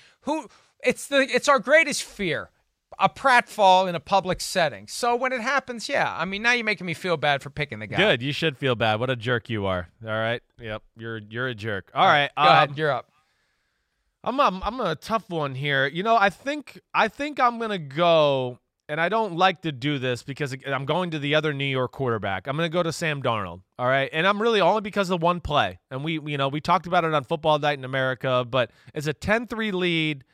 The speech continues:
Speaker 2: at the end of the first half. They're dancing around midfield, and he throws a bad interception into double coverage along the left sideline.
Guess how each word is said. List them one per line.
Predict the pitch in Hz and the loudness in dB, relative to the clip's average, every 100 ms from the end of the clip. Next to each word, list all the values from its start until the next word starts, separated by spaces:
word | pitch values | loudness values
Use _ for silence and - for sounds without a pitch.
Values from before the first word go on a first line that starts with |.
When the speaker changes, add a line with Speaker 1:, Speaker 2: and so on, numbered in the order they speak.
| _ _ _ _ | _ _ _ _
Speaker 2:
at | 120 | -2
the | 139 | 0
end | 180 | 2
of | 208 | 0
the | |
first | - 185 175 - | 0 2 2 2
half. | 156 143 135 131 _ _ _ _ _ - | 4 6 4 2 _ _ _ _ _ -2
They're | 135 127 135 | 0 0 -2
dancing | 117 147 196 208 190 | 2 4 2 0 2
around | 185 180 175 | 4 2 2
midfield, | 180 156 - 147 135 127 123 120 _ _ _ _ - | 0 -2 -4 0 2 2 0 -6 _ _ _ _ -6
and | 139 | -2
he | 156 202 | -2 -2
throws | 202 185 180 170 139 | 0 2 4 2 0
a | |
bad | 117 151 165 185 | 0 4 6 4
interception | 175 160 - 175 147 - 147 139 | 2 -2 0 2 0 -2 -4 -4
into | 135 | -6
double | 131 147 151 151 | 0 2 4 0
coverage | - 151 135 131 123 | 0 0 0 -4 -4
along | 131 135 135 | -2 0 -2
the | 131 | -2
left | 143 131 | -2 -2
sideline. | - 156 156 135 117 107 104 | 2 4 4 2 0 -2 -6